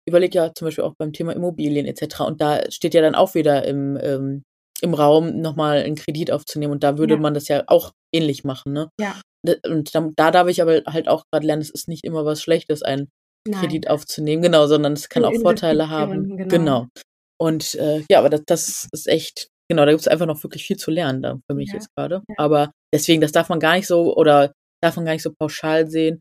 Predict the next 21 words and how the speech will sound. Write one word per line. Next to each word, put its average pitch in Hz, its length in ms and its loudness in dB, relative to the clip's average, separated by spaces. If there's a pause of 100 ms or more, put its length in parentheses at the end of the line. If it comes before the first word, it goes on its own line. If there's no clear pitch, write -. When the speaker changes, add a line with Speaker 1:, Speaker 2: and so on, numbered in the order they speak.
(280)
Speaker 1:
Das - 80 -2
war 147 80 6
auch 147 60 -8
damals, 147 320 2
glaub 147 120 2
ich, - 140 -6
echt 147 200 -10
so 151 60 -2
eher 147 160 2
meine 143 240 -2
Unwissenheit, 160 540 -4
aber 151 160 2
die 156 100 -4
mir 165 140 2
natürlich 156 340 -2
dann 147 160 2
trotzdem 156 540 -6 (440)
irgendwie 233 420 8
Energie 180 340 4
gegeben 165 380 0
hat, 160 280 -6